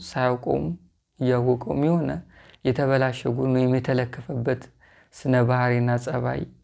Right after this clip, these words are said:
ተፈጥሯዊ የሆነ፣ እ፣ ያሳደገው ማንነቱ ሊኖረው ይችላል። ያ ልክፍት ይባላል። ብዙ ጊዜ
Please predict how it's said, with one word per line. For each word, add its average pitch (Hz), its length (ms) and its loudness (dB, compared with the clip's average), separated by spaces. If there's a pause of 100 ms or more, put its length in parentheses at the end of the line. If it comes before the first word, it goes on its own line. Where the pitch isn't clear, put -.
(160)
ተፈጥሯዊ 127 600 -2 (120)
የሆነ፣ 131 360 -2 (840)
እ፣ 131 160 0 (320)
ያሳደገው 123 800 2
ማንነቱ 123 520 4 (100)
ሊኖረው 120 460 -2
ይችላል። 135 420 -10
ያ 131 160 -2
ልክፍት 120 460 0
ይባላል። - 420 -14 (1200)
ብዙ 127 180 4 (100)
ጊዜ 135 200 2